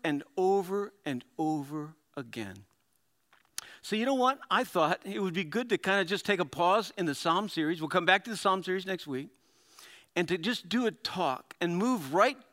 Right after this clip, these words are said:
towards the discouragement that all of us are feeling right now. Because there's a principle in the Bible that goes with this discouragement. And I'll get to that principle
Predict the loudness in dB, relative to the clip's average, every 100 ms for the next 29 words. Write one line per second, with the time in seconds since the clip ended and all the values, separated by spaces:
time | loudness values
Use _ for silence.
0 | -10 -2 -2 -2 -8 -16 _ _ _ _
1 | -4 -2 -4 -4 -4 -2 2 2 0 -6
2 | -10 -14 _ _ _ _ _ _ -6 -6
3 | -4 -2 0 0 -2 -2 -4 -6 -10 -6
4 | -2 -2 -2 -6 -10 _ -14 -6 -4 -4
5 | -8 -12 -14 -20 _ _ _ _ _ -20
6 | -20 -20 _ -6 0 0 0 -8 _ _
7 | 0 0 0 -4 -6 0 0 0 -8 -12
8 | -14 -18 _ _ _ _ -2 2 2 4
9 | 4 4 0 -8 -12 _ _ -6 -4 2
10 | 2 2 -2 -8 -2 0 0 -6 -20 _
11 | _ -6 -4 -4 -8 -6 -4 -4 -4 -8
12 | -18 _ _ _ _ _ _ -6 -2 -2
13 | -2 0 0 0 -4 -4 -8 -12